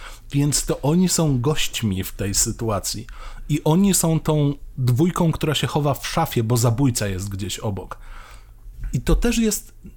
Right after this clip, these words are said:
na swój sposób sztampowe, bo byśmy się spodziewali tego, gdy będzie nas gonił Jason, gdy będzie nas gonił Freddy, a my stoimy gdzieś w tym boiler roomie za jednym czy drugim grzejnikiem. Ale tutaj to jest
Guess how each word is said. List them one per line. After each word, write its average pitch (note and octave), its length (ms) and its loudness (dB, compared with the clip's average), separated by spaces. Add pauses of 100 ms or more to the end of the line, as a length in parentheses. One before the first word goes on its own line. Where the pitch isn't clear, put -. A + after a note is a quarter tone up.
(100)
na E3 220 2
swój G3+ 340 -2
sposób F#3 440 -2
sztampowe, E3+ 640 2
bo A#2+ 140 0
byśmy E3+ 300 2
się - 120 -2
spodziewali C#3+ 540 0
tego, C3 440 2 (300)
gdy B2+ 160 4
będzie C#3+ 280 6
nas C#3+ 280 2
gonił C#3 640 2
Jason, A#2 640 0
gdy A2 180 0
będzie D3 300 4
nas C#3+ 200 2
gonił C#3+ 720 4
Freddy, C#3+ 640 2
a B2+ 100 2
my C3+ 160 2
stoimy C3 420 2
gdzieś A#2+ 440 2
w - 60 -6
tym B2+ 240 2
boiler B2 420 4 (160)
roomie A#2+ 360 2
za G#2+ 320 0 (340)
jednym B2 340 4
czy B2+ 140 0
drugim A#2 360 2
grzejnikiem. G#2 680 0 (600)
Ale D3+ 180 0
tutaj A#2 580 0 (440)
to D#3 100 -4
jest - 300 -4